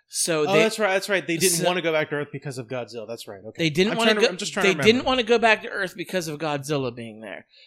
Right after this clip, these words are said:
Speaker 1: But they're like, they can't live anymore. There was this one scene, and this is the, this is important. The main character is, like, this young kid, and they show him, like, as a little kid on Earth. And he goes up into space. His grandpa takes him.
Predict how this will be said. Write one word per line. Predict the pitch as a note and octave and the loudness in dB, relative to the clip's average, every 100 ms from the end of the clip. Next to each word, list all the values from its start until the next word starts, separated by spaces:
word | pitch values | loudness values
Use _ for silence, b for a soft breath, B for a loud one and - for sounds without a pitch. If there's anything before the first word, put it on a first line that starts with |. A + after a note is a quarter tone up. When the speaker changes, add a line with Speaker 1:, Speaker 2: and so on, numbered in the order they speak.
| _ | _
Speaker 1:
But | D3 F3 D#3+ - D3 | -2 2 2 2 -6
they're | D#3+ E3 E3 | -2 -2 0
like, | D#3+ D#3 - | -2 -4 -6
they | D#3+ | -10
can't | - - F#3 - | -10 -8 -8 -8
live | D3 D#3 C3 | -6 -6 -6
anymore. | B2 A2 A2+ F2 b b - | -10 -12 -14 -20 b b -6
There | F#3+ | -4
was | G#3 | -4
this | A#3 G3+ | -6 -6
one | F3+ G3 A#3 | -4 -2 -2
scene, | - A#3 F3+ D#3 D#3 | -4 -2 -2 -2 -4
and | D#3+ | -8
this | E3+ F3+ | -8 -8
is | D#3 | -8
the, | E3 - | -10 -10
this | E3+ D3+ | -12 -14
is | D3+ | -12
important. | D3+ E3 D#3+ B2 A2+ _ b b b D#3 | -10 -6 -6 -6 -14 _ b b b -10
The | D3+ | -6
main | E3 E3 F3 G#3 A#3+ | -4 -2 2 2 0
character | - G#3+ F#3+ F3 D3+ | -2 0 0 0 -6
is, | C#3+ | -6
like, | D3 C#3+ | -8 -8
this | C#3+ | -12
young | D3+ C#3 C#3+ C3+ | -8 -8 -8 -10
kid, | C#3+ B2 | -10 -12
and | C3+ | -10
they | C#3 | -10
show | - F3 E3+ | -8 -4 -2
him, | E3 D3+ C3 | -4 -8 -10
like, | A#2+ - | -12 -12
as | C#3 | -10
a | C3+ | -12
little | D3 D3 D3+ | -10 -10 -10
kid | - C#3+ B2+ A#2 | -8 -6 -6 -8
on | B2 - | -14 -14
Earth. | B2+ G#2 - _ - _ _ _ _ | -14 -14 -18 _ -20 _ _ _ _
And | D3 | -12
he | D3 | -12
goes | C#3+ D#3 D3 | -4 -4 -2
up | D3 - | -4 -6
into | C3+ | -10
space. | - - C3+ C3+ - B B B | -10 -8 -8 -10 -14 B B B
His | F3 C#3+ | -10 -10
grandpa | - D3 D#3 E3 D#3 _ - G#2 - | -8 -6 -4 -6 -12 _ -8 -8 -8
takes | - A#2 - - | -12 -12 -12 -12
him. | G#2+ D2+ | -14 -16